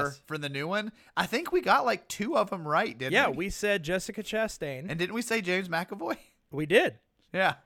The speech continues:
Speaker 1: And I think we also might have said Bill Hader at one point. I think
Speaker 2: May-,
Speaker 1: you, you had
Speaker 2: I
Speaker 1: thrown
Speaker 2: may,
Speaker 1: out Bill Hader.
Speaker 2: I may have. But I can't remember if that was the time when we knew he was circling it or not.
Speaker 1: I know none of us said Isaiah Mustafa.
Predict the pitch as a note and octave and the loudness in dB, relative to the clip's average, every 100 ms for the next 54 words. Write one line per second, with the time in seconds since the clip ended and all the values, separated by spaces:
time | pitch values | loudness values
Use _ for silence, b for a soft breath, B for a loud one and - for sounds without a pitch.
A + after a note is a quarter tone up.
0 | _ - A#3+ C4+ D#4+ F4 E4 D4+ E4+ G4+ | _ 2 4 4 2 0 0 0 0 -2
1 | F4+ A#3+ F3+ F#3+ A#3+ C4+ - B3 A#3 C#3 | -2 -4 -2 -2 -2 -6 -4 -4 -4 -4
2 | D3 G3 E3 A3 C3 G#2 D#2+ A#2+ G#2+ - | -2 0 0 -2 -4 -8 -10 -12 -8 -8
3 | F#2+ D#2 _ - E3 C#4 A3+ E3+ G#3+ D4+ | -8 -18 _ -8 -4 -2 -4 -4 0 2
4 | C#4 A3 - E3 C#4 A#3 D#3 E3 F#3+ G3+ | 2 -2 -6 -2 2 4 6 4 4 2
5 | F#3+ G#3 D3 F3+ F3 D#3 F3+ D#3 G#2 C3+ | 2 0 0 0 0 0 -2 -4 -8 -14
6 | _ A#2 B2 B2 A2+ A2 G2+ G2+ b b | _ -10 -6 -4 -2 -2 -4 -10 b b
7 | F3+ G3 B3+ A3+ A3+ G#3 E3+ F3 E3 C#3 | 0 2 0 0 0 0 4 2 2 -4
8 | - - C#3 C3 C3+ C3+ B2+ B2 B2 A#2+ | -12 -18 -12 -2 -2 -2 -6 -8 -10 -8
9 | B2 B2 A#2+ G#2 - A2+ A2 G2+ F2+ E2 | -6 -6 -6 -6 -6 -6 -6 -12 -12 -14
10 | D#2+ D#2 D#2+ - E3 G#3 A#3+ A#3 G3 A#3+ | -14 -14 -16 -6 2 4 6 6 6 4
11 | C#4+ G#3+ F3+ - F3 E3 D#3 D#3+ C#3 C#3 | 4 2 0 2 0 2 0 0 0 -2
12 | B2+ B2 A#2 C3 A#2 - - - | -2 -4 -6 -2 -2 -4 2 2